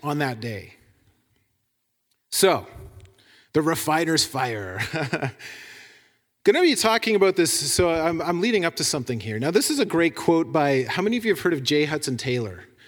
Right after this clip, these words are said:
Really famous missionary to China in the eighteen fifties. He was a medical doctor from England, and he had a really promising medical career ahead of him.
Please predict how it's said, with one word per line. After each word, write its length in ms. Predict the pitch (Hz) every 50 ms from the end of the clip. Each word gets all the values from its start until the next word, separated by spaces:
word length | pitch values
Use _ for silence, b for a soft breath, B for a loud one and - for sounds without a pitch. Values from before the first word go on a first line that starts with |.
| B B B B B -
Really 260 | 165 196 208 220 220
famous 420 | 208 - 202 196 196 190 180 180
missionary 440 | 175 170 175 170 - 190 180 175 165
to 100 | 156 143
China 460 | 143 - 170 151 143 143 139 143 151
in 80 | 165 165
the 80 | 151
eighteen 340 | 143 143 147 147 - 175 165
fifties. 440 | - - 160 151 147 - 170 156 -
He 100 | - 170
was 120 | 160 156
a 60 | 160 147
medical 400 | 151 151 156 160 180 - 202 170
doctor 380 | 151 143 139 147 - - 147
from 180 | - - 156 147
England, 560 | - 131 123 123 120 123 123 127 151 175 - - b b b b b b b b b b b b b b b
and 140 | 147 165 190
he 80 | 208
had 100 | 233 233
a 60 | 185 160
really 420 | 156 151 160 190 220 240 233 214
promising 680 | - - - 180 170 175 175 165 - - 170 151 147 147
medical 360 | 151 151 165 175 170 - 160
career 420 | 123 - - 135 127 123 120 113 107
ahead 200 | 104 117 113 107
of 140 | 107 95
him. 240 | 101 101 90 85 95